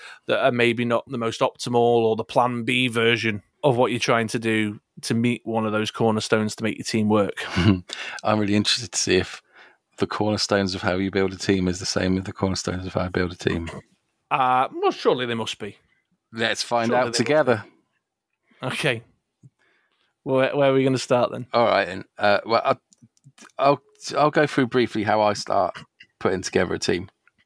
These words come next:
Speaker 2: So, f-, for example, I've put together a Monsters affiliation team, uh, which we will try out later
Speaker 1: Nice.
Speaker 2: on the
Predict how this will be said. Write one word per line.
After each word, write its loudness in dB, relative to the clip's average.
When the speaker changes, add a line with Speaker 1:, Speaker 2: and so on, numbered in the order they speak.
Speaker 2:
So, 0
f-, -6
for -4
example, 0
I've 0
put 0
together 2
a 0
Monsters 0
affiliation 0
team, 2
uh, 4
which 0
we 0
will 0
try 2
out 2
later 0
Speaker 1:
Nice. -2
Speaker 2:
on 0
the -2